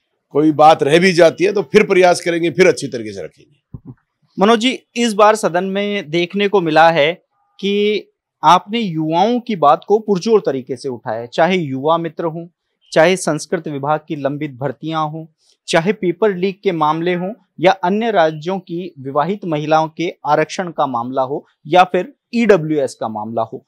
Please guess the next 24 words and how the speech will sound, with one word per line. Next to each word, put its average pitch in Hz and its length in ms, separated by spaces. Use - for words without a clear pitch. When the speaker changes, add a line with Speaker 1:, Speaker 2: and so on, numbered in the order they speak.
Speaker 2:
युवाओं 180 420
की 220 160
हर 196 200
बात 156 380
को 170 140
आपने 147 640
मजबूत 151 400
तरीके 123 280
से 131 100
रखा। - 280
Speaker 1:
बिल्कुल, 180 500
ये 170 260
सारी 147 500
बातें 156 400
जो 156 140
हमने 143 240
रखी, 127 680
ये 180 140
जनता 151 520
के 185 340
जो 165 200
लोग 151 520
पीड़ित 147 380
थे, 135 280